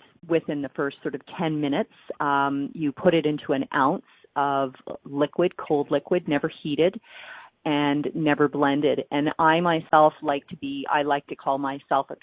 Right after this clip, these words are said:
purist, and I don't mix it with, um, really anything else. You can sprinkle it on yogurt. You can sprinkle it on, um, um, uh,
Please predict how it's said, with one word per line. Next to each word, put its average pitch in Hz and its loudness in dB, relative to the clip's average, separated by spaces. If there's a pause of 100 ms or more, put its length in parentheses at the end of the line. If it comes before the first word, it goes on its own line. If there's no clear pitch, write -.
purist, 156 2 (180)
and 147 -8
I 156 -2
don't 151 2
mix 151 -6
it 143 -4
with, 143 -2 (680)
um, 135 -4 (260)
really 156 -2
anything 156 -2
else. 147 2
You 165 -2 (160)
can 170 0
sprinkle 147 -4
it 135 -6
on 135 -2
yogurt. 131 -2
You 143 -6 (100)
can 147 -2
sprinkle 147 0
it 139 0
on, 131 2 (120)
um, 127 -4 (640)
um, 127 -4 (280)
uh, - -4